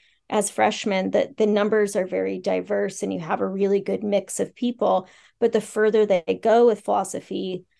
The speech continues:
the more people get sorted out. And one of the very many possible theories for that is the way in which we think of philosophy as some sort of untouchable realm of genius, when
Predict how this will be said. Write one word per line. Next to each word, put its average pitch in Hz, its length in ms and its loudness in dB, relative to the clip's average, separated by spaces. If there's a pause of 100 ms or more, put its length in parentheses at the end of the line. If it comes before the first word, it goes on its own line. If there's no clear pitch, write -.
(160)
the 226 80 2
more 208 240 6
people 208 280 0
get 208 180 -4
sorted 196 440 -2
out. 202 420 2 (440)
And 202 280 0
one 254 340 4
of 220 140 2
the 208 100 2
very 208 380 4
many 196 320 -4
possible 190 460 -4
theories 214 440 2
for - 140 -6
that 196 400 2
is 196 500 -4 (540)
the 220 140 8
way 214 280 8
in 208 160 2
which 190 280 -2
we 196 120 -4
think 220 380 -2
of 220 140 2
philosophy 202 640 0
as 190 160 -2
some 196 240 0
sort 202 240 -2
of 185 100 -2
untouchable 196 680 -2
realm 202 360 0
of 190 140 -6
genius, 233 640 2
when 196 500 0